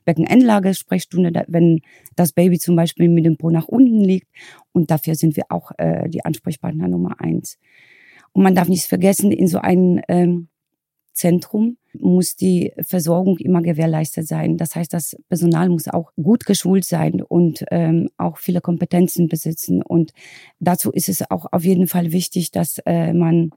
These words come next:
viele Fortbildungen anbietet, dass man auch Teams-Training, auf jeden Fall geburtshilfliche Notfälle übt, was wir auch, äh, regelmäßig machen. Wir üben die, äh, geburtshilflichen Notfälle und somit bauen wir ein,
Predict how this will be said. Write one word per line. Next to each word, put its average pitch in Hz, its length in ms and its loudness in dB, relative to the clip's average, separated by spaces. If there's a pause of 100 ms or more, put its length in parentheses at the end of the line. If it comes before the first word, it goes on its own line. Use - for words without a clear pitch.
(100)
viele 180 180 2
Fortbildungen 165 580 0
anbietet, 170 540 -2
dass 160 160 -8
man 180 240 -2
auch 165 300 -6
Teams-Training, 185 880 -2
auf 165 240 -4
jeden 175 240 0
Fall 170 320 -4
geburtshilfliche 170 640 -2
Notfälle 180 560 0
übt, - 220 -8
was 180 200 -4
wir - 200 -4
auch, 170 240 -8
äh, - 340 -2
regelmäßig 175 640 0
machen. 233 400 -6 (140)
Wir - 140 0
üben 196 220 4
die, 185 380 2
äh, 175 240 0
geburtshilflichen 170 840 -4
Notfälle 180 680 -2
und 180 180 -2
somit 175 340 -2
bauen 160 360 -4
wir - 200 -6
ein, 165 280 0